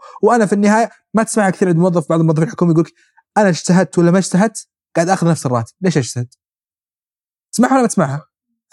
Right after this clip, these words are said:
هذه خلاص في الثقافة ال-، الهرمية. بعدين عندك الثقافة التنافسية اللي، اللي همهم العميل، وهذه اللي يربطون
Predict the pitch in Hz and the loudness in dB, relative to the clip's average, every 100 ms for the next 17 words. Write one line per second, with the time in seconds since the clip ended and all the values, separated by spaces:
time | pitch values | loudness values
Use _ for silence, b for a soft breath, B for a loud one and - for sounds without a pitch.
0 | - 262 233 180 165 175 - 196 240 208 | -2 0 0 -2 -4 -8 -8 -2 -2 2
1 | 190 160 156 151 170 139 135 - _ _ | 2 2 0 0 0 0 -4 -6 _ _
2 | _ - 269 269 196 226 240 220 214 214 | _ 0 0 2 -2 -2 -2 -2 -2 -2
3 | 214 - 247 190 180 180 185 175 208 185 | -2 -2 2 2 2 0 2 2 4 4
4 | 165 156 143 160 104 _ _ _ _ 151 | 4 4 4 2 0 _ _ _ _ 0
5 | 175 240 220 196 247 185 170 170 156 147 | 2 4 2 0 2 2 4 4 2 0
6 | 160 214 147 | -2 -2 -2